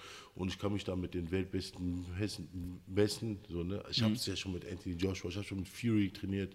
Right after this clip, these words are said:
Speaker 2: Ja, ja.
Speaker 1: Pulev, ich hab schon mit der Weltspitze trainiert.
Speaker 2: Genau.
Speaker 1: Aber trotzdem, da ist das Niveau nochmal anders.
Speaker 2: Ja.
Speaker 1: Ja, England und Amerika, du weißt das. Du bist
Speaker 2: Eine
Speaker 1: selber
Speaker 2: andere,
Speaker 1: Boxer,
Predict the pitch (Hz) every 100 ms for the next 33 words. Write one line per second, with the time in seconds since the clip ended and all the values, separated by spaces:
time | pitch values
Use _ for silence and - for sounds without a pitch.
0 | - 107 104 104 107 110 104 101 120 -
1 | 113 98 98 98 104 - 98 92 - 101
2 | 110 - 110 104 95 98 - - - 101
3 | 104 123 - 101 95 110 107 98 104 110
4 | 107 127 110 90 92 92 85 85 - -
5 | - 101 101 95 95 - 117 113 104 90
6 | 92 107 104 98 95 87 87 95 - 73
7 | - 90 87 104 110 117 110 107 104 95